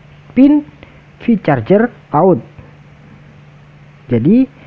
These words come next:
jika tadi lima voltnya masuk, adalah input, masuk ke input I C charger. Setelah dia menerima pemberitahuan oke, izin dari I C power akan keluar dari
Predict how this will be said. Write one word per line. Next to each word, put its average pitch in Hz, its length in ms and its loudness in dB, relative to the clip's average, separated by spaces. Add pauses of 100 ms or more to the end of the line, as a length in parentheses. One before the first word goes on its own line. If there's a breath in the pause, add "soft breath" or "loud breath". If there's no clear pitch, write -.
(180 loud breath)
jika 156 240 0
tadi 139 480 2
lima 208 400 4
voltnya 147 320 0
masuk, 123 400 -2 (1800)
adalah 139 480 0
input, 240 400 0 (160)
masuk 165 400 -2
ke 147 240 0
input 233 400 0
I 156 160 0
C 165 80 -2
charger. 147 480 -4 (600 soft breath)
Setelah 151 400 0
dia 143 320 2
menerima 190 560 2
pemberitahuan 147 800 0
oke, 196 560 -2
izin 160 400 0
dari 151 240 2
I 147 120 2
C 143 120 -10
power 143 360 -2
akan 190 280 -4
keluar 190 400 0
dari 180 240 0